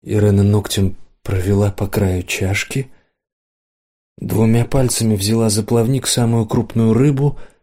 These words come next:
опустила в аквариум, рыбка ожила, заструилась в переплетении водорослей.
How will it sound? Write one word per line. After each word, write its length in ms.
опустила 720
в 60
аквариум, 640
рыбка 380
ожила, 460
заструилась 800
в 60
переплетении 640
водорослей. 680